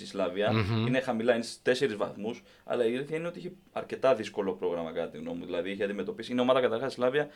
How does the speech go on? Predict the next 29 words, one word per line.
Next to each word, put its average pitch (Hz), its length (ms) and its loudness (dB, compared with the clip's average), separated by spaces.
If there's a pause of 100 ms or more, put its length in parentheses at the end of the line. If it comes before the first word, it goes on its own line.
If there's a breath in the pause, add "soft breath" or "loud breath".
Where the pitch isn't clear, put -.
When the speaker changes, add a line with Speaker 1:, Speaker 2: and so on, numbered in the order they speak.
(160 loud breath)
Speaker 1:
που 123 60 -6
έφτασε 131 260 -2
ως 135 80 -6
τα 120 160 2
play-off 123 360 4
του 107 160 -10
Champions 101 540 2
League, - 180 -4 (320 soft breath)
αποκλείστηκε 123 640 -2
από 104 180 4
τη 101 160 -2
Lille. 151 380 -2 (580 loud breath)
Βλέπουμε 113 320 4
η 92 80 0
Lille 123 200 0
τη - 60 -14
χρονιά 104 240 -2
κάνει 98 180 0
φέτος 120 280 -2
κτλ, 98 240 -2
κτλ. 95 320 -4 (140)
Speaker 2:
Πολύ 92 240 4
καλή 82 260 2
ομάδα 80 320 -4
η 80 60 -4
Lille, 80 60 -8
Speaker 1:
Πολύ. 113 200 2
Speaker 2:
ναι. 85 100 -6 (160)
Speaker 1:
Συμφωνώ. 104 500 -6